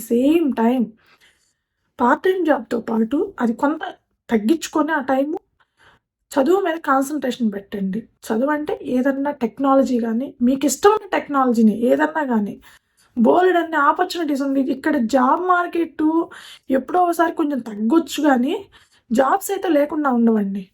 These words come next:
ఖచ్చితంగా టెక్నా-, అందులో సాఫ్ట్‌వేర్ వాళ్ళకి భయంకరంగా ఉంటాయి జాబ్స్. కాకపోతే అక్కడ ప్రాబ్లం ఏమవుతుందంటే, మనోళ్ళు చాలామంది మీరు వింటానే ఉంటుంటారు, ఆ, జాబ్స్ లేవు, జాబ్స్ లేవని.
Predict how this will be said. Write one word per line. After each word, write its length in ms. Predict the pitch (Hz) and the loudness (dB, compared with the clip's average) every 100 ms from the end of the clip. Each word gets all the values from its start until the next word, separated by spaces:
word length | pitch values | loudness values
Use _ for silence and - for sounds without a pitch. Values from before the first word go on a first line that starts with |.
| - | -20
ఖచ్చితంగా 800 | - _ - - 392 359 302 285 | -20 _ -10 -6 -4 0 0 0
టెక్నా-, 340 | 302 - 302 311 | -4 -4 0 2
అందులో 340 | 247 302 349 | 2 4 2
సాఫ్ట్‌వేర్ 440 | 339 285 294 320 302 | 4 2 2 0 0
వాళ్ళకి 220 | 294 320 | 0 -4
భయంకరంగా 800 | - _ - 277 294 302 294 349 | -14 _ 2 2 2 -4 0 0
ఉంటాయి 280 | 302 262 240 | 0 0 2
జాబ్స్. 440 | 233 226 220 - - _ _ _ _ _ _ - | 4 4 0 -8 -10 _ _ _ _ _ _ -20
కాకపోతే 400 | 214 269 381 381 | -16 -6 -2 -2
అక్కడ 160 | 381 294 | -2 -2
ప్రాబ్లం 440 | 285 254 - 381 349 | -2 -2 -4 -4 -2
ఏమవుతుందంటే, 640 | 320 277 269 254 240 240 | 0 -2 -2 -2 0 0
మనోళ్ళు 480 | 269 247 262 294 311 | 0 2 2 4 2
చాలామంది 640 | - 294 - 294 330 330 | 0 -6 -4 -4 -2 -4
మీరు 200 | 320 294 | -2 0
వింటానే 480 | 269 262 269 302 202 | 0 0 2 2 2
ఉంటుంటారు, 640 | 294 254 226 226 226 208 - - - _ _ _ _ - | 0 0 4 2 2 -2 -6 -20 -20 _ _ _ _ -6
ఆ, 280 | 262 247 240 220 262 - - - | -2 2 0 -2 -6 -12 -14 2
జాబ్స్ 360 | 269 269 269 | 4 4 2
లేవు, 220 | 277 254 269 | -2 0 2
జాబ్స్ 380 | 254 254 262 | 2 0 -2
లేవని. 360 | 262 226 202 | 2 2 0